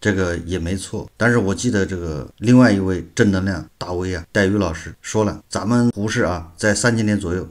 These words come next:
那是政府刻意为之，是我们调控、掌控的结果啊，体现了咱们的中国式的智慧，因为这样就没有风险了。美的它是在积累风险，所以总有一天啊，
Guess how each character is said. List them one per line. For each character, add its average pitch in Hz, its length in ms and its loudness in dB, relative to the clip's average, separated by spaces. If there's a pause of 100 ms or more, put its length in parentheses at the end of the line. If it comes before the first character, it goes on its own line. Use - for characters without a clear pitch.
那 101 120 0
是 95 120 0
政 104 240 0
府 85 180 -6
刻 110 260 -2
意 101 80 0
为 87 180 -2
之， 92 320 -10
是 - 140 -12
我 87 140 -4
们 104 240 -4
调 95 300 -2
控、 123 300 0 (160)
掌 85 320 -4
控 - 300 -2 (100)
的 95 260 2
结 107 140 2
果 80 180 -6 (120)
啊， 82 200 -8
体 98 220 -2
现 117 140 2
了 104 100 2
咱 90 160 -6
们 101 80 0
的 98 100 -2 (140)
中 113 180 0
国 107 120 0
式 107 120 -6
的 98 120 0
智 110 240 -6
慧， 82 200 -10 (100)
因 107 120 6
为 131 80 8
这 156 100 4
样 127 120 6
就 107 80 0
没 135 100 4
有 - 60 2
风 139 240 0
险 76 220 -6
了。 76 160 -14
美 107 240 4
的 147 460 2
它 104 140 -6
是 113 100 -2
在 110 120 0
积 139 220 0
累 95 140 2
风 113 240 -4
险， 80 220 -12
所 - 180 -6
以 120 280 -2
总 120 240 4
有 120 140 8
一 92 40 0
天 92 180 -6
啊， 85 100 -10